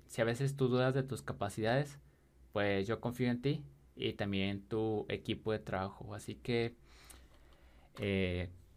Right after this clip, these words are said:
esto es todo de la presentación. Espero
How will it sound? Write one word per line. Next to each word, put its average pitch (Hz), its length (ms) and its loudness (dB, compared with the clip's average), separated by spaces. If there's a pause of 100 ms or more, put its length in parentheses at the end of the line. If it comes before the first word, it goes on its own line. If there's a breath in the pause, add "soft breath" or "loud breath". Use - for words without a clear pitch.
(260)
esto - 180 -4
es 120 100 -2
todo 117 160 4
de 120 60 4
la 117 140 2
presentación. 113 760 -2
Espero 101 800 0